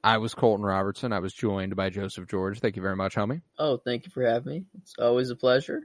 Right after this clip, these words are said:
Speaker 2: and, uh, crazy to think we're halfway through. Um,
Speaker 1: Halfway through, but hey, it's crazy to think that we're only halfway through also.
Speaker 2: True.
Speaker 1: Like, we've done a lot of work here.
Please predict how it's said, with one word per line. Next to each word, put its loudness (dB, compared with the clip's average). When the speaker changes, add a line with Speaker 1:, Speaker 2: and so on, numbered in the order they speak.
Speaker 2:
and, -8
uh, -4
crazy 6
to -2
think 0
we're 4
halfway 6
through. -2
Um, -12
Speaker 1:
Halfway 2
through, -2
but -8
hey, 0
it's -10
crazy 2
to -4
think -2
that 2
we're -4
only -8
halfway -8
through -8
also. -10
Speaker 2:
True. -6
Speaker 1:
Like, 0
we've 6
done 2
a -6
lot -2
of -16
work -10
here. -16